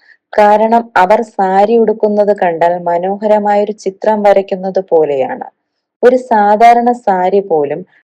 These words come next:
ഡോളി ജെയിന്റെ കയ്യിലെത്തിയാൽ ഭംഗി കൂടുമെന്നുറപ്പ്.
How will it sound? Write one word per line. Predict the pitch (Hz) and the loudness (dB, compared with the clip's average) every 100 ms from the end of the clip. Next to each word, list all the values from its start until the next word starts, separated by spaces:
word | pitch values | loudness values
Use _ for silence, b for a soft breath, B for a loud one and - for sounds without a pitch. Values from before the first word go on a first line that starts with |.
| 185 | -10
ഡോളി | 202 208 226 247 | -2 0 2 2
ജെയിന്റെ | 233 233 226 226 | 2 0 0 -2
കയ്യിലെത്തിയാൽ | 233 190 175 185 202 202 - 202 202 | 0 0 0 0 0 -2 0 0 0
ഭംഗി | 165 175 185 214 | 0 0 0 -6
കൂടുമെന്നുറപ്പ്. | 202 196 190 185 180 147 139 - 160 | 0 2 2 -2 -6 -6 -6 -4 -4